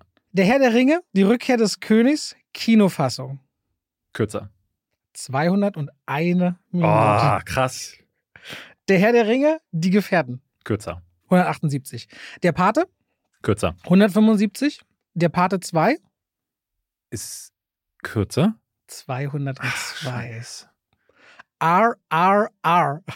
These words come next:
Speaker 2: R R, der ist ewig. Der ist länger.
Speaker 1: Hundertsiebenundachtzig
Speaker 2: Oh,
Speaker 1: Minuten.
Speaker 2: krass.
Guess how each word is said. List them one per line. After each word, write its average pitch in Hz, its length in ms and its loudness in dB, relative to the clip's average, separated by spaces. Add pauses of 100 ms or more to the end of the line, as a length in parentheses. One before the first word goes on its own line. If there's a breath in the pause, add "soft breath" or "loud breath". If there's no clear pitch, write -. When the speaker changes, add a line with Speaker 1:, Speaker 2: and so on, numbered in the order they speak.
(560 loud breath)
Speaker 2:
R 104 520 -4
R, 87 300 -8
der 98 180 -6
ist - 160 -12
ewig. 76 480 -10
Der 101 140 0
ist - 160 -6
länger. 80 340 -6
Speaker 1:
Hundertsiebenundachtzig 175 1000 -2
Speaker 2:
Oh, 180 40 -2
Speaker 1:
Minuten. 160 380 -2
Speaker 2:
krass. - 300 -10